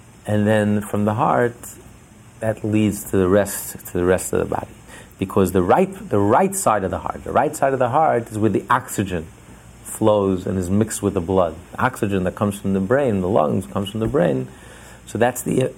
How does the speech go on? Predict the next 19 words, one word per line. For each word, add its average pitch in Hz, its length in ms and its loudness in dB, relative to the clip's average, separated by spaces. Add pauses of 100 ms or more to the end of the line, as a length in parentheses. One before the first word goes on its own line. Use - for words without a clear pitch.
(140)
influence 127 520 2
of 98 120 0
the 101 80 4
brain 117 400 4
on 101 80 2
the 98 80 2
heart. 95 280 -2 (200)
In - 60 -6
other 110 120 2
words, 98 160 2
a 95 60 2
part 139 300 2
of 131 60 4
the 120 100 4
heart, 120 480 0 (1160)
the 107 120 4
emotions 131 640 2
that 117 140 4
are, 123 200 4